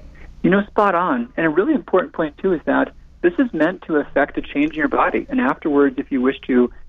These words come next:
check out how fast mimicking diets work, or if you have different dietary preferences, you're more paleo or vegan, then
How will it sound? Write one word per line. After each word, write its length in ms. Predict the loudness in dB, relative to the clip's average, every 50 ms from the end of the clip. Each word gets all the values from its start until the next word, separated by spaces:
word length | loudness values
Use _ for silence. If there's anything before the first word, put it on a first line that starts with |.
| -12
check 280 | -4 -2 -2 0 0 2
out 300 | 0 2 2 0 -2 -4
how 340 | -6 -4 -2 -2 -2 -4 -6 _
fast 280 | -2 -2 -2 -2 -2 -6
mimicking 280 | -8 -8 -8 -8 -8 -4
diets 320 | -2 -2 -2 -2 -4 -4
work, 380 | -2 2 2 4 4 2 0 -2 -8 -6
or 180 | -2 0 0 0
if 120 | 0 -2
you 100 | -2 0
have 160 | 2 0 0 0 -6 -20 -8 -2
different 320 | -2 -2 -2 -2 -8 -4
dietary 380 | 0 0 0 0 0 -2 -4 -4
preferences, 720 | -2 0 -2 -2 -2 -4 -10 -8 -2 2 4 4 4 2 0
you're 120 | -4 -2 0
more 120 | 0 0
paleo 400 | 0 0 2 2 4 4 4 2 2
or 20 |
vegan, 440 | 2 4 2 4 4 2 0 -2 -4 -12 -16 -18 -18 -14 -6 0
then 200 | 0 0 0